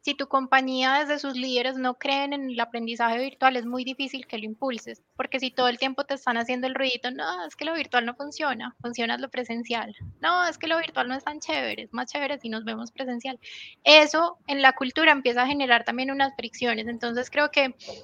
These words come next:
el hecho de que la organización le apueste a la virtualidad como, como una manera válida de llevar el aprendizaje, eso es un punto de partida muy importante. Y ese recorrido que hemos tenido durante tantos años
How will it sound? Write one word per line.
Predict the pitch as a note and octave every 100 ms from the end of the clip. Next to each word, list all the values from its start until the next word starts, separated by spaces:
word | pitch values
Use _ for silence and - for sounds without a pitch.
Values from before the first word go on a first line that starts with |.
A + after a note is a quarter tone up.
| -
el | - C4
hecho | B3+ C4+
de |
que | C#4+ D4
la | C4+ B3
organización | C4+ B3 A#3+ B3 A#3+ B3 A#3+ A#3 A#3
le | B3 B3
apueste | B3 D4 D4+ D4+ -
a | D4
la | C#4+
virtualidad | C#4 C4+ B3+ A#3+ A#3+ A3+
como, | - A#3+ C4+ B3+ - - - _
como | - B3+ B3+
una | B3 B3+
manera | C#4 C4+ B3+ A#3
válida | A#3+ C4+ C#4 C#4 C4+ C4
de |
llevar | A#3+ A#3+ A3+
el | A3+
aprendizaje, | B3+ C#4 C4+ B3 A#3+ B3+ C4 B3 A3+
eso | A3+ A3+
es |
un | C4 C4
punto | C4+ B3+
de | C4
partida | B3 A#3+ A3+ A3+
muy | A#3
importante. | B3+ B3 A#3 A3+ G#3+ - A3 _ - -
Y | - D#4 E4+
ese | - C4 C4+
recorrido | D4+ D#4+ C#4+ C4+ C4 B3 B3+
que | D4
hemos | D4 D4+
tenido | C4+ B3+ A#3+
durante | B3+ C#4 C4
tantos | B3 A#3+ A3 B3
años | D4 C#4+ B3+ C#4+